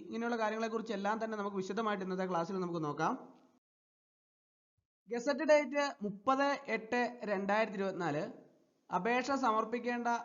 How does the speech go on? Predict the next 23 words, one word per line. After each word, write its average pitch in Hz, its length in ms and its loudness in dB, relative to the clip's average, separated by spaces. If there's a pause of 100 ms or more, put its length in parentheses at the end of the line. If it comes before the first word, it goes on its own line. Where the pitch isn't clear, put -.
(140)
അവസാന 226 520 0
തീയതി 185 320 0 (320)
മൂന്ന് 247 320 0 (140)
പത്ത് - 280 2 (280)
രണ്ടായിരത്തി 196 680 2
ഇരുപത്തിനാലാണ്. 175 640 -2 (540)
കാറ്റഗറി 202 520 2
നമ്പർ 220 220 0 (200)
ഇരുന്നൂറ്റി 233 400 -2 (120)
എൺപത്തി 226 400 -4 (140)
ആറ് 208 280 4
ബാർ 214 160 4 (260)
രണ്ടായിരത്തി 185 600 0
ഇരുപത്തിനാല്. 160 520 -2 (640)
Name 190 380 0
of 269 80 6 (140)
firm, 202 320 4 (420)
State 226 500 -2 (300)
Farming 220 460 4 (100)
Corporation 220 640 2 (160)
of 190 100 2 (160)
Kerala 196 480 2 (320)
Limited. 165 400 -2